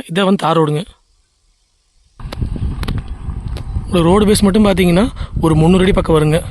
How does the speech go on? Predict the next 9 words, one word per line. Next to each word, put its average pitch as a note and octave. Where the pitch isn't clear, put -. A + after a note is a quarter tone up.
காடு G3+
பார்த்தீங்கன்னா, F#3
உங்களுக்கு F3+
வடக்கு F3+
பார்த்த F3+
மாதிரி F#3+
அமைஞ்சிருக்குதுங்க. D#3+
வாஸ்துப்படி F3+
அமைஞ்சிருக்குதுங்க. D3+